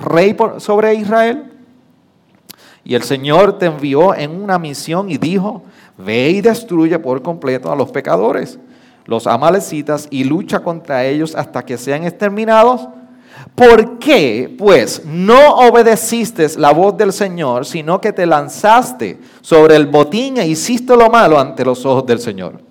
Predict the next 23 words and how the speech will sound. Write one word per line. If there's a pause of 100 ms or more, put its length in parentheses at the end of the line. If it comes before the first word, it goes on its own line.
(400)
Entonces
Saúl
dijo
a
Samuel: (300)
"Yo
obedecí
la
voz
del
Señor (200)
y
fui
en
la
misión
a
la
cual
el
Señor
me
envió.